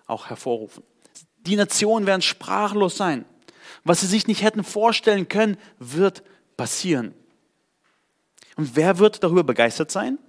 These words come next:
Schaut in Vers fünfzehn. Wer wird begeistert sein? Es sind die Heidenvölker und die Könige. Und das ist jetzt tatsächlich das Rätsel.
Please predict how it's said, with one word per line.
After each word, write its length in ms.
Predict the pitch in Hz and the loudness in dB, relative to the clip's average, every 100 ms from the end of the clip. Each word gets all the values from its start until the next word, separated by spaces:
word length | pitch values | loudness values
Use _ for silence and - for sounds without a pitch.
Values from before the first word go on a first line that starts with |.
| _ _ _ _ _ _ _ - | _ _ _ _ _ _ _ -12
Schaut 220 | - 143 | -4 -4
in 60 | 135 | -4
Vers 200 | 127 - | -6 -6
fünfzehn. 400 | 117 - 110 107 | -8 -8 -12 -6
Wer 200 | 180 190 | -2 -2
wird 140 | 170 | -2
begeistert 480 | 139 135 135 - 117 | -4 -2 -4 -4 -8
sein? 260 | - 127 - _ _ _ _ _ _ _ _ _ _ _ _ - | -8 -12 -14 _ _ _ _ _ _ _ _ _ _ _ _ -16
Es 100 | - | -12
sind 180 | 151 - | -12 -10
die 100 | 120 _ - | -14 _ -8
Heidenvölker 840 | 143 170 180 - 120 110 - 67 - _ _ _ _ _ | 0 0 -2 -8 -6 -8 -8 -16 -18 _ _ _ _ _
und 120 | 113 107 | -18 -18
die 60 | |
Könige. 500 | - 147 135 127 - - _ _ _ _ _ _ _ _ _ _ _ _ _ _ _ _ - - - | -10 -8 -6 -10 -16 -20 _ _ _ _ _ _ _ _ _ _ _ _ _ _ _ _ -20 -20 -16
Und 80 | - | -6
das 120 | 151 | 0
ist 100 | 254 | 4
jetzt 340 | 220 - - - _ | 2 0 -8 -10 _
tatsächlich 360 | - 190 180 175 | -4 -2 0 0
das 240 | 156 - | -2 0
Rätsel. 340 | 160 143 - | -2 -2 -6